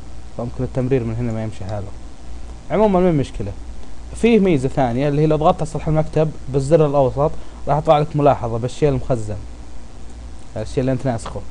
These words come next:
آه، نرجع نستخدم سطح المكتب اللي أنا أحبه. الورك space اللي هو شكل ال-، ذا.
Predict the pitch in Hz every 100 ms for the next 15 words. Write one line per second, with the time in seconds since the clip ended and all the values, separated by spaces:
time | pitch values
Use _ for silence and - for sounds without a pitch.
0 | - - - - - - - - - -
1 | - - - - 127 127 131 127 127 123
2 | 123 120 120 120 147 131 123 127 131 120
3 | 113 - - 117 117 - 131 131 123 -
4 | - - 110 110 107 107 101 113 110 120
5 | 131 - - - - - - - - -
6 | - - - - - - - - - -
7 | - - - - - - - - - -
8 | - - - - - - - 123 160 165
9 | - 151 165 - - - - - 127 135
10 | 131 143 - 131 123 117 113 107 110